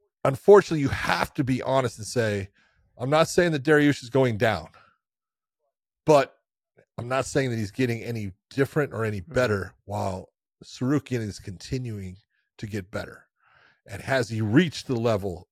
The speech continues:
Speaker 1: of Dariush at this
Speaker 2: Yeah.
Speaker 1: point? We're gonna find out.
Speaker 2: Well, look, we just did a twenty, twenty-five minute long, uh, live show over on OnlyFans account. So if you guys can, check it out over there. You guys can still subscribe to us over there. It is free at onlyfans dot com slash weighing in.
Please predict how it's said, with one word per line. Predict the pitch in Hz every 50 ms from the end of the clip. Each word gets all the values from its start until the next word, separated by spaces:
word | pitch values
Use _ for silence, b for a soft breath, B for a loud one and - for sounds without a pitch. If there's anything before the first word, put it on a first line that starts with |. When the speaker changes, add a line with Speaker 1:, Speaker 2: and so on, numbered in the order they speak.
| -
Speaker 1:
of | - 104 90
Dariush | - 110 104 101 98 98 95 90 - - - _ -
at | 104 101 _
this | - 104 98 - -
Speaker 2:
Yeah. | - 104
Speaker 1:
point? | 92 80 - _
We're | - 104 98
gonna | 98 98
find | - - 90 87 85 82 B
out. | B B B B
Speaker 2:
Well, | 165 185
look, | 190 180 151
we | 127 180 196 190
just | 185 196 151 120
did | 147 180 180 175 165 160 -
a | 151 156 160 160 160 160 156 156 156
twenty, | 143 - - 175 170 160 160 156 156 151
twenty-five | - 151 156 156 143 120 156 151 151
minute | 151 147 147 139
long, | 143 143 147 151 151 147 143 143 143 -
uh, | 135 139 139 139 135 131 131 127 120 110 _ _ _
live | 147 139 139 139 135 135 123
show | - - 147 139 135
over | 131 139 127 131 139
on | 135
OnlyFans | 131 127 135 139 131 - 147 135 127 110
account. | 117 - 139 135 127 -
So | - 127
if | 131
you | 127
guys | 139 131 123
can, | - - 160 151 143 135 113
check | - - 139 - -
it | 139
out | 135 131 131
over | 131 127 123
there. | 123 127 131 139
You | 135 127
guys | 120 123 117 -
can | - 127
still | 113 - - 131 113
subscribe | - - 120 107 - - 143 135 131
to | 127
us | 123 107 123
over | 127 120
there. | 120 127 127 123
It | 120 120
is | 117 113 107 -
free | - - 139 139 135 131 127
at | 120
onlyfans | 127 123 127 127 110 - 127 120 117 101
dot | 131 120 117 -
com | - 120 117 120
slash | 113 - 117 113 113 113 -
weighing | - 120 117 113 113 120
in. | 123 120 120